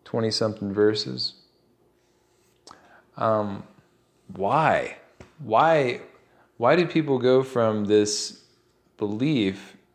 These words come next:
in Jesus to actually thinking that he would be better, um, to be stoned and left for dead? Um, it's no surprise to Jesus, as he tells them,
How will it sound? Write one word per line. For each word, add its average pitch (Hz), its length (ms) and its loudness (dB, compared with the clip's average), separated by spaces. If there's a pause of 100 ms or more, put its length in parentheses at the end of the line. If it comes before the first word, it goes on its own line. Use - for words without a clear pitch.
in 104 160 -6
Jesus 98 720 -4 (800)
to 107 500 0
actually 113 480 0
thinking 107 500 -2
that 101 480 -2
he 113 140 -6
would 104 140 -4
be 101 120 -4
better, 101 680 2 (340)
um, 95 540 -8 (340)
to 104 100 -16
be 104 120 -6
stoned 104 600 -6
and 98 140 -10
left 98 200 -2
for 95 140 -8
dead? 98 460 -6 (1900)
Um, 107 400 0
it's 113 220 -4
no 170 120 4
surprise 131 560 2
to 98 100 -6
Jesus, 92 640 -8 (840)
as 104 80 -8
he 104 100 -4
tells 135 420 2
them, 92 440 -6